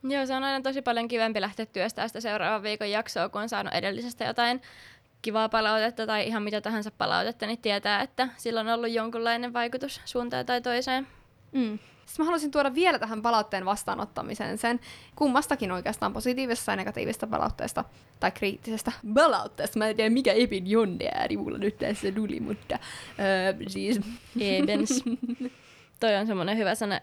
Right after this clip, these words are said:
Speaker 1: Ebinistä, jos ette oo
Speaker 2: Ebens.
Speaker 1: käyttänyt, niin Ebens. Tai Ebun.
Speaker 2: Ebuns, joo. <laughs> Okei, niin, mutta se, että kiittäisi sitä toista ihmistä, että hän haluaa auttaa. Se voi olla tosi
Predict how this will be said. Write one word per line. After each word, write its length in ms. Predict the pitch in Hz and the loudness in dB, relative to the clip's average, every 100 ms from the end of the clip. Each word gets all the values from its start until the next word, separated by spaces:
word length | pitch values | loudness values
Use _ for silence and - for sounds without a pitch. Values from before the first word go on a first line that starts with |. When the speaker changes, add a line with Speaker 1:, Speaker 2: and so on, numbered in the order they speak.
| - | 0
Speaker 1:
Ebinistä, 520 | 214 196 208 240 165 | 0 2 0 -2 0
jos 120 | 208 | 0
ette 200 | 240 - | 0 -2
oo 40 | 220 | 0
Speaker 2:
Ebens. 120 | 226 | 4
Speaker 1:
käyttänyt, 380 | 214 180 202 202 | 4 4 2 2
niin 120 | 226 | 0
Ebens. 600 | 214 196 196 208 240 - - - - - | 2 2 2 -2 -4 -8 -12 -20 -20 -6
Tai 180 | - 214 | 0 2
Ebun. 380 | - 208 226 202 190 - - - - - - 202 | 2 2 2 0 -4 -12 -18 -18 -20 -20 -8 -4
Speaker 2:
Ebuns, 540 | 196 - - 202 - - - 220 | -4 -4 -4 -4 -6 -8 -8 -4
joo. 260 | - - - 294 - 320 - - 302 | -2 -2 -4 -4 4 6 6 6 6
<laughs> 760 | 370 311 285 277 262 1077 180 220 | 6 6 4 4 2 2 0 2
Okei, 240 | 214 214 - - | 4 2 -2 -4
niin, 280 | 240 254 220 | 4 6 6
mutta 320 | 196 214 220 | 4 0 0
se, 280 | 220 247 214 - | 0 2 0 -2
että 360 | 220 - 233 - - - - - | -6 0 0 0 -10 -20 -20 -8
kiittäisi 580 | - 359 285 - 214 214 | 2 4 4 2 0 0
sitä 160 | - 202 | -4 0
toista 340 | 196 202 - | 2 0 0
ihmistä, 500 | - 202 190 - - | -2 -2 -4 -4 -4
että 200 | - - | -2 -4
hän 200 | 214 208 | -4 -2
haluaa 320 | 208 196 196 | 0 0 2
auttaa. 260 | 208 214 247 | 2 2 -2
Se 100 | - | 4
voi 60 | 302 | 6
olla 100 | 311 | 6
tosi 300 | - 359 | 4 0